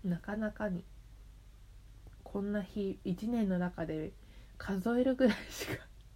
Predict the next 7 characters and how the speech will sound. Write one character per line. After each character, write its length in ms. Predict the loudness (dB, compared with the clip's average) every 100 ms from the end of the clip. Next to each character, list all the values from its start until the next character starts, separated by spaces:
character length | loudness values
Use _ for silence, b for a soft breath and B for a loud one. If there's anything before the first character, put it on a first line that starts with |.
| -20 B B B B -2
な 220 | 2 4
い 80 | 2
か 240 | 0 -2 -2
ら、 200 | -4 -6 -12 B B B B B B B B -18 -18 -18 -18 -20 -18 -18 -18 -18 -20 -16 -4
大 260 | -2 0
事 120 | 0 -2
に 260 | 0 -2